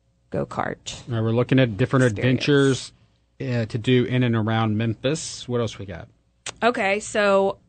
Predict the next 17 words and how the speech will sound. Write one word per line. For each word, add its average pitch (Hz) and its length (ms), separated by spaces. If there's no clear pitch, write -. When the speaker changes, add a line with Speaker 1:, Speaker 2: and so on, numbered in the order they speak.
Speaker 1:
I, 196 680
for 196 180
whatever 190 380
reason, 165 320
decided 170 560
that 165 240
it 175 60
would 170 120
be 165 100
a 160 100
good 196 160
idea 170 360
to 165 100
go 151 180
camping 190 520
last 151 320
weekend. 170 480